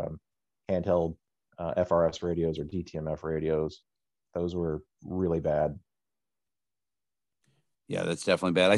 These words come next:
Speaker 2: di-, I, w-, I remember being told that they, um, they went to the pressure plates because we were able to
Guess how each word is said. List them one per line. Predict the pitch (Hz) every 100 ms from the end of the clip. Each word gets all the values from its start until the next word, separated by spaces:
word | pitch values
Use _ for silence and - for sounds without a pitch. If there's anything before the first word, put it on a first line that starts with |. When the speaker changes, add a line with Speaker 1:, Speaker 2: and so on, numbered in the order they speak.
| -
Speaker 2:
di-, | - 135 - - _ _ -
I, |
w-, | 117 123
I | 117
remember | 113 131 151
being | 139 139
told | 113 123 110
that | 107 - -
they, | 104 101 98 92
um, | 85 80 80 82 82 _ _ _ _ _ -
they |
went | 95 104
to | 107
the | 95
pressure | 110 107 104
plates | - 92 -
because | 98 90 104 85
we | 87 101
were | 95 90 82 _ _ _ _ _
able | 104 95 95
to | - - 92 87 85 80